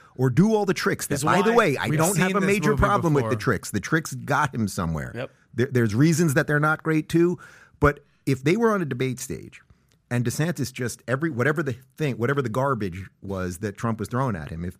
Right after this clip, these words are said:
Speaker 1: if DeSantis just kept saying, "This is what I did in the state, this is what I intend to do, these are the numbers, this is the support," blah, blah,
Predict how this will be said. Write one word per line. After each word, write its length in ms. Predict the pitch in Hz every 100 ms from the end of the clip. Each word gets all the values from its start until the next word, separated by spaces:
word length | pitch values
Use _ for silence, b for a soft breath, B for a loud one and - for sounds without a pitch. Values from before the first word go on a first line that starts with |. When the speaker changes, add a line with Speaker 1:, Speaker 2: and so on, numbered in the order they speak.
| _ -
Speaker 1:
if 160 | 104
DeSantis 480 | 104 165 202 160 -
just 320 | 127 160 -
kept 220 | 165 160
saying, 320 | - 156 139 - b b -
"This 160 | 101
is 100 | 120
what 100 | 127 120
I 80 |
did 180 | 120 120
in 80 | 127
the 60 | 123
state, 340 | - 110 113 -
this 180 | 95 -
is 100 | 104
what 140 | 113 107
I 60 |
intend 360 | 107 98 113 107
to 60 | 107
do, 380 | 104 107 110 110 b b b
these 200 | 104 101
are 40 | 113
the 100 | 107
numbers, 560 | 110 113 117 120 - 98
this 220 | 101 -
is 160 | 95
the 100 | 95
support," 540 | - 107 - 120 117 -
blah, 120 | 110
blah, 120 | 113